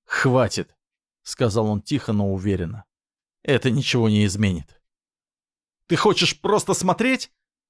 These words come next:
выкрикнула она, ее голос был полон отчаяния. "Ты хочешь, чтобы это продолжалось?"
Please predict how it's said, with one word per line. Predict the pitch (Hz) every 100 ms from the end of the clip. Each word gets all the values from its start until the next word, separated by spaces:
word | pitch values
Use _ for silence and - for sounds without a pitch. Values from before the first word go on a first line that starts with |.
| _
выкрикнула | 131 147 123 107 123 110 113
она, | 131 127 156 143 _ _ _
ее | 143 139 139
голос | 135 151 110
был | 127 127
полон | 143 139 127 127
отчаяния. | 131 - 139 107 90 87 95 _ _ _ -
"Ты | 226
хочешь, | - 214 - 170
чтобы | - - 190
это | 202 202 208
продолжалось?" | 185 185 190 165 220 233 190 -